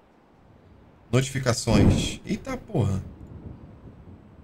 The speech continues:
Ah, aqui é mensa-, notas. Hum.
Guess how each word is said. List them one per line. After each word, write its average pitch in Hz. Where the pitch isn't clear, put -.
Ah, 139
aqui 123
é 139
mensa-, 120
notas. 131
Hum. 104